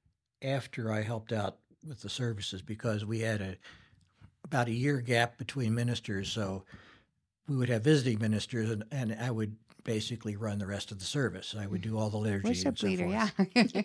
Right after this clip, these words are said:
Speaker 2: <laughs> Where were you on Sunday, Paul? <laughs> Yeah. Um,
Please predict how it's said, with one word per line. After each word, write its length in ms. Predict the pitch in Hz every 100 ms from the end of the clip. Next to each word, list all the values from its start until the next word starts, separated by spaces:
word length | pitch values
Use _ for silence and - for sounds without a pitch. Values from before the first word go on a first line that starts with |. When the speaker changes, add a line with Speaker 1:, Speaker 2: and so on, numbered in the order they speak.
| -
Speaker 2:
<laughs> 800 | - - _ _ - 202 - -
Where 160 | 226
were 60 | 247
you 260 | 208 233 240
on 160 | 208
Sunday, 380 | - 160 165 170
Paul? 500 | 165 170 185 196 202 285 - -
<laughs> 80 | 269 233 254 - 247 - 254 -
Yeah. 400 | 208 208 196 180 175 - - - _ -
Um, 520 | 214 208 202 101 101